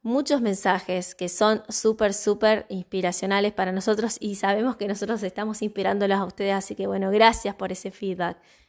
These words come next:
Y estamos acá ya en el último episodio de Hablamos de Cosmética Natural, por lo menos de la temporada tres de este año. Y quiero decirte que luego de este episodio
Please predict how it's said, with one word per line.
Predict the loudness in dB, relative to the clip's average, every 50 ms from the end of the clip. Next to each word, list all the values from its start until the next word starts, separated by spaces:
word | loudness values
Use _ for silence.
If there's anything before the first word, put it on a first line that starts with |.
| _ _ _ -2
Y | 0 0
estamos | 2 2 2 2 2 2
acá | 2 2 4 4 4 4 4 2 0 -8 -18 _ _ _ _ -16 -4 2
ya | 4 4 4 4 2 0 -6 -14 -20 _ _ -4
en | -2 0 2 2
el | 4 4 4
último | 2 2 2 2 2 2 2
episodio | 2 0 0 2 4 4 4 6 6 4 4 4 2 -2 -8 _ _ _ _ _ _ 0
de | 2 4
Hablamos | 6 6 4 4 4 2
de | 2 2
Cosmética | 2 2 2 2 2 2 2 2
Natural, | 2 2 2 2 2 2 2 2
por | 4 4 4 6
lo | 4 2
menos | 2 2 2 2 0 0
de | 2 2
la | 2 2 2
temporada | 2 0 0 0 0 -2 -2 -2 0 0 2 4 4 4 2 2
tres | 0 0 0 0 0 0 -2 -6 -10 -12 -10
de | -6 -4 -4 -4
este | -4 -6 -6 -4 -4 -2
año. | -2 -4 -4 -4 -4 -6 -8 _ _ -20 -20 -20 _ -20 -20 -20 _ _ -8
Y | -4
quiero | 2 4 6 8 8 8
decirte | 8 6 4 2 0 0 0 0 0 0 0 0 0 4
que | 6 6 8 8 6
luego | 6 4 4 4 4 4
de | 4 2
este | 2 2 0
episodio | 0 0 0 0 2 2 2 2 2 0 -2 -4